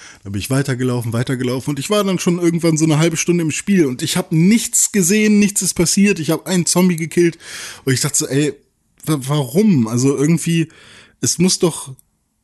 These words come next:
irgendwas passieren oder irgendeinen Sinn muss ich doch haben, den ich hier gerade verfolge. Was ist denn jetzt gerade mein, meine Aufgabe oder so?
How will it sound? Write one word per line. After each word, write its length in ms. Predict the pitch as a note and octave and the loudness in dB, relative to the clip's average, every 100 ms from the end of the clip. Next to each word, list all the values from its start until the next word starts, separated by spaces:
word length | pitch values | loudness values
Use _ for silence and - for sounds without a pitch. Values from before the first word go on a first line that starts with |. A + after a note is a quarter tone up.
| _ _ - | _ _ 0
irgendwas 640 | F3+ F#3+ E3+ D#3+ D#3+ - | 2 2 0 2 0 -2
passieren 680 | - D#3+ - - G#3 G3+ D3 | -2 -2 0 0 2 2 2
oder 260 | C3 C#3+ C#3+ | 2 0 2
irgendeinen 340 | E3+ F3+ C#3+ | 0 0 -2
Sinn 280 | A2+ F3 A3 | 2 2 4
muss 180 | F#3 D#3 | 2 0
ich 80 | C#3 | -2
doch 220 | D3+ C#3 | -2 2
haben, 200 | C#3+ C3+ | 0 2
den 140 | C3+ | 2
ich 100 | B2+ | 2
hier 120 | - B2+ | 0 0
gerade 260 | B2+ B2+ | 0 0
verfolge. 580 | A#2+ B2+ - D#3+ E3 A#2+ | 0 -4 0 0 2 0
Was 200 | C3+ - | -4 -2
ist 160 | C#3+ D3 | -2 0
denn 240 | C3+ C3 | 2 2
jetzt 240 | B2+ A#2+ | 0 -2
gerade 260 | - C3 C3 | -2 0 2
mein, 260 | B2+ A#2+ A2 | 2 0 0
meine 260 | A2+ A2 | -2 -2
Aufgabe 680 | D3 G#3 - A#2+ G#2+ G2+ F#2 | 0 0 0 -2 -2 -4 -6
oder 240 | G2 G2+ | -6 -6
so? 280 | F#2+ A2+ | -4 -6